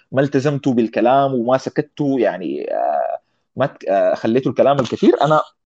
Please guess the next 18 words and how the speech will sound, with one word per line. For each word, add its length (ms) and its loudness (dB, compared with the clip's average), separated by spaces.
سوف 240 -4
ألع-، 220 -2
يعني، 200 -4
حالعنكم". 480 -4
بعد 280 0
ذاك 180 0
لما، 400 -2
آه، 520 2
مشينا 400 -2
قدام 340 -2
في، 300 -4
في 100 -14
الفيلم 460 -6
والولد 500 2
الكبير 380 -2
اختفى 340 -2
ورجع 380 0
تاني، 520 -4